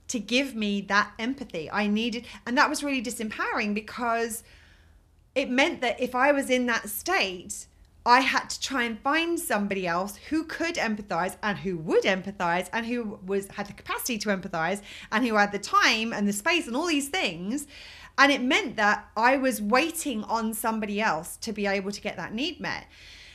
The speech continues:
And just that ability to be able to go, "Oh, oh my goodness, I don't need to wait for anybody else to feel emotionally validated. I can do that for me." That was, like, game changer. That was such a huge thing. And I use it all the time.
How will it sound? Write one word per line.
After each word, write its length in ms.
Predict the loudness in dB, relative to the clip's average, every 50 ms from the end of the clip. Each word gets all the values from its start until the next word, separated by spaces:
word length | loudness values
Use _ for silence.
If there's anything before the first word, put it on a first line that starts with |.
| -20 -20 -8 -2 0
And 100 | 2 2
just 180 | 2 2 2 2
that 280 | 4 4 2 0 -4 -14 -14 -8 -4
ability 540 | -2 0 2 2 2 0 0 0 0 0
to 40 | 0
be 140 | 2 2 2
able 180 | 2 2 0 -2
to 100 | -2 -2
go, 260 | -2 0 0 -2 -4 -6
"Oh, 320 | -4 -4 -4 -4 -6 -8 -10 -14 -16 -18 -18 -12 -8 -6 -6 -6 -8 -14 -18 -20 -20 -20 -10 -6
oh 120 | -4 -2
my 100 | 0 0
goodness, 300 | 0 0 0 0 0 0
I 80 | -2 -2
don't 80 | -2 -4
need 80 | -4
to 240 | -6 -6 -8 -8 -6 -4
wait 200 | -4 -4 -4 -2
for 60 | -2
anybody 300 | -2 -2 -2 -2 0 0
else 260 | 2 2 2 0 -2 -6
to 140 | -8 -8
feel 340 | -6 -2 -2 0 0 0 0
emotionally 460 | 0 -2 -2 -4 -4 -4 -6 -6 -4
validated. 800 | -2 -2 -2 -2 -2 -4 -4 -4 -4 -6 -8 -8 -8 -8 -8 -10 -12 -16 -14 -12
I 100 | -12 -10
can 220 | -10 -8 -8 -6
do 140 | -6 -6 -6
that 200 | -8 -8 -10 -10
for 80 | -10
me." 460 | -8 -6 -6 -6 -4 -4 -4 -4 -6 -10 -18 -20 -12 -4
That 240 | 0 2 2 2 2
was, 240 | 0 -2 -2 -2 -4 -10 -18 -20 -20 _ -20 -20 -20 -20 -20 -18 -12 -10
like, 240 | -10 -10 -8 -4 -2
game 200 | 0 0 0 -2
changer. 440 | -4 -6 -10 -10 -10 -12 -14 -16 -14 -6
That 180 | -2 -2 0 0
was 160 | 0 -2 -4 -4
such 240 | -4 -4 -4 -4 -6
a 40 | -6
huge 220 | -6 -8 -6 -6
thing. 160 | -6 -6 -4
And 100 | -2 -2
I 40 | 0
use 260 | 0 0 0 -2 -2
it 60 | -4 -6
all 160 | -6 -6 -6
the 80 | -6 -8
time. 400 | -8 -8 -8 -8 -8 -10 -12